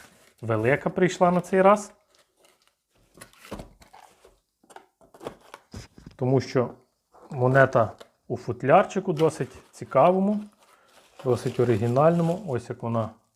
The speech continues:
виглядає. Ось такий прям куб. І бачимо, що від Національного банку у нас вже йдуть нові квитанції. Хто замовляв, то, той бачив. І так, бачимо, ціна продажу п'ять тисяч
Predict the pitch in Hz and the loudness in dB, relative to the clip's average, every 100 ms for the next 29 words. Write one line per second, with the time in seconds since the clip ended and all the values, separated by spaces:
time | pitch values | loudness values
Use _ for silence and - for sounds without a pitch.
0 | _ - 113 101 117 113 160 202 190 - | _ -10 -8 -4 -4 2 4 2 -2 -14
1 | _ _ _ 110 _ 113 127 117 - 123 | _ _ _ -20 _ -18 -14 -14 -8 -2
2 | 120 113 - - - - - - - - | -2 -2 -8 -20 -18 -14 -10 -10 -10 -8
3 | - 226 233 - - _ - 135 127 185 | 4 4 2 -12 -20 _ -14 -4 2 2
4 | 185 175 - - 190 214 - - - _ | 2 -6 -6 0 0 0 -6 -20 -20 _
5 | 143 135 135 - 143 139 117 123 156 208 | -6 -4 -4 -2 0 2 0 0 0 0
6 | 208 147 165 - 143 139 147 135 156 135 | -2 0 0 0 -4 -2 -2 -2 -2 -2
7 | 131 139 135 - - - - 131 123 135 | 0 0 -2 -6 -18 -20 -12 -6 4 4
8 | 117 117 - 143 120 117 123 156 175 - | 4 -6 -6 -4 -4 -4 -2 0 -2 -4
9 | 143 147 147 _ _ _ _ _ _ _ | -2 -2 -4 _ _ _ _ _ _ _
10 | 135 143 131 - _ _ _ _ _ _ | 0 0 -2 -14 _ _ _ _ _ _
11 | _ _ _ _ _ - 123 117 - 135 | _ _ _ _ _ 0 4 4 2 -12
12 | 127 - 139 127 165 165 151 143 - 151 | -6 2 2 6 4 4 -6 -6 -2 0
13 | 143 180 202 190 170 156 147 - 202 190 | 2 2 4 2 0 0 -2 -2 -2 -2
14 | 208 202 - | -4 -6 -12